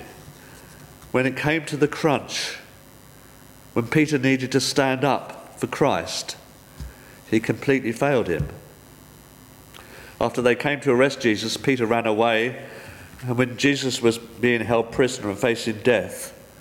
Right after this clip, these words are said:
Peter denied knowing Jesus three times. Peter talked a good talk,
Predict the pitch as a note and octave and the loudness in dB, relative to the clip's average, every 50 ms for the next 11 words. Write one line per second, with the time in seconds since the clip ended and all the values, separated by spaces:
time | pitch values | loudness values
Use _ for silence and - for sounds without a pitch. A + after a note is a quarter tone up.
0 | - - - - - - - - - - - - - C3 A#2+ A#2 A#2+ G#2+ - A#2 | -20 -18 -18 -18 -18 -18 -20 -20 -20 -20 -14 -2 0 0 0 2 0 0 2 2
1 | A2 G#2+ A#2 A#2 A#2 G#2+ G2+ - - G#2 A2 A#2 A2+ G#2 G2 - - G#2 G2 F#2 | 2 2 2 2 2 2 0 -2 -2 -2 -2 0 -2 -2 -4 0 0 2 2 2
2 | G2 G2 F#2 - - - A#2 A2 G#2 - - A#2 A2+ G#2+ E2+ D#2+ D#2+ D#2+ - - | 0 -4 -6 -8 -2 0 2 2 2 0 -2 -2 -2 -2 -4 -6 -8 -10 -12 -14
3 | - - - - - - - - - - - - - - - - - - - - | -14 -16 -18 -20 -20 -20 -20 -20 -20 -20 -20 -20 -20 -20 -20 -20 -20 -4 -4 -4
4 | - - - - - - - - - - - - - - - - - - - - | -4 -4 -12 -18 -20 -20 -20 -20 -20 -20 -20 -20 -20 -20 -20 -20 -20 -20 -20 -20
5 | - - - - D#3+ D#3+ D3+ - B2+ A2 A2 G#2+ G#2+ - - - - - - - | -20 -14 -2 0 0 0 2 2 4 4 4 2 0 -6 -12 -14 -12 -12 -12 -12
6 | - - - - - - E3 E3 D#3+ - C3 A#2+ C3 B2+ B2+ B2+ - - C#3 A#2 | -12 -18 -14 -8 0 2 2 2 2 0 2 2 4 2 2 0 0 2 2 2
7 | G2+ - - - | 2 2 -2 -8